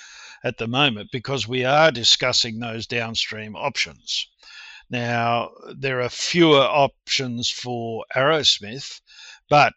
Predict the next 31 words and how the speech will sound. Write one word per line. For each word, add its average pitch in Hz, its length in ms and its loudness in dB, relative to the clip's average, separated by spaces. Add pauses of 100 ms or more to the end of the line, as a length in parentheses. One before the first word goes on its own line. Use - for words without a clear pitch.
(140)
you 135 120 -14
know, 117 140 -8
we're 131 220 0
talking 113 480 -6
to 123 120 -4
the 110 120 -8
gas 120 320 2
suppliers 113 1000 -2 (540)
that 117 120 -4
are 113 140 -2
keen 139 340 -2
to 113 120 -8
get 120 240 -6
gas 127 340 2
into 117 580 -8
Oakajee. 131 640 -4 (540)
Uh, 113 460 -8
that 127 200 -4
could - 180 -10
be 113 120 -8
a 110 80 -8
while 120 320 2
down 113 240 -6
the 107 100 -12
track, 160 340 0
but 117 220 -4 (580)
there's 123 220 -2
certainly 123 540 2
opportunity 113 800 -4
there 123 640 0
to, 113 800 -8